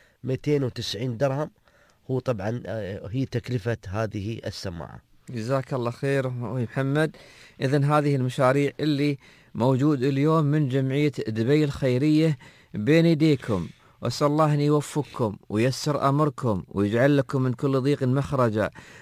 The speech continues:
Speaker 2: أسأل الله لكم التوفيق والتيسير والفلاح والنجاح في الدنيا وفي الآخرة، ويجعلكم من المحسنين، يجعلكم من المتصدقين، يجعلكم من البارين، يجعلكم من المحسنين. قولوا آمين، ويبعد عنكم الشر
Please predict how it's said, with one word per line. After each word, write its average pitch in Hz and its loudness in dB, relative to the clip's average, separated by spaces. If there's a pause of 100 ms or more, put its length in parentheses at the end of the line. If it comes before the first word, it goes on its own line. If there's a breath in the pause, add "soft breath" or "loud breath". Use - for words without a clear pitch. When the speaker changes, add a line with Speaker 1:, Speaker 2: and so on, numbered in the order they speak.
(100)
Speaker 2:
أسأل 147 -2
الله 151 0
لكم 143 -4
التوفيق 123 -2
والتيسير 123 0
والفلاح 120 -2
والنجاح 123 0
في - -12
الدنيا 123 0
وفي 113 -2
الآخرة، 127 0 (420 loud breath)
ويجعلكم 135 2
من 135 2
المحسنين، 135 0 (340 loud breath)
يجعلكم 135 0
من 160 2
المتصدقين، 143 0
يجعلكم 123 -2
من 165 2
البارين، 143 2
يجعلكم 117 0
من 160 0
المحسنين. 165 0
قولوا 156 4
آمين، 110 0
ويبعد 151 2
عنكم 131 0
الشر 110 -2